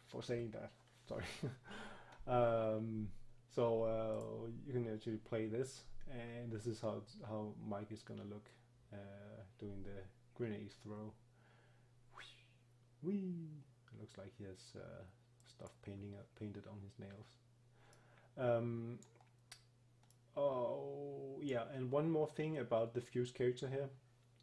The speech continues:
If you export your character from Fuse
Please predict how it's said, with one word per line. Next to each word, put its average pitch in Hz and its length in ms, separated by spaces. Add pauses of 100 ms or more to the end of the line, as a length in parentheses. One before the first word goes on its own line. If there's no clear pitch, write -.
(720)
If 151 160 (340)
you 139 480 (180)
export 127 520
your 120 100
character 117 580 (340)
from 127 120
Fuse 110 540